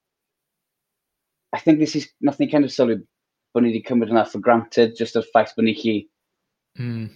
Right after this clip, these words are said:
Speaker 1: yn reolaidd, cwrdd lan, chwech yn ni, ffrindiau ers fel dros ddegawd, cwrdd lan,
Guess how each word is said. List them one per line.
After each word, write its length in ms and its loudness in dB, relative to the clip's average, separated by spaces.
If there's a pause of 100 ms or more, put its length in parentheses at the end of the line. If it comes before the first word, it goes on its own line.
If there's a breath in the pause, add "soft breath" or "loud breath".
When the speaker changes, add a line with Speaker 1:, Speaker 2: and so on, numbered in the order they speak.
(100)
Speaker 1:
yn 100 10
reolaidd, 460 6 (100)
cwrdd 240 4
lan, 320 2
chwech 320 0
yn 160 -6
ni, 140 -6 (340)
ffrindiau 400 4
ers 80 -10
fel 300 2 (420)
dros 240 2
ddegawd, 540 0 (920)
cwrdd 240 4
lan, 300 2